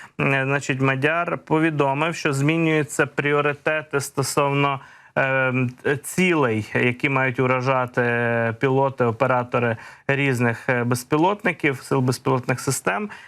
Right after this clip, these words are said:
Йде мова про те, аби перенести увагу і першочергове ураження із бронетехніки,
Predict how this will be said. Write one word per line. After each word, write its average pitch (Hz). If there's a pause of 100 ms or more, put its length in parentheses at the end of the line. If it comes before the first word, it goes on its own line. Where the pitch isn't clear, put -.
(140)
Йде 147
мова 170
про 151
те, 156
аби 151
перенести 151
увагу 139
і 127
першочергове 135
ураження 143
із 143
бронетехніки, 180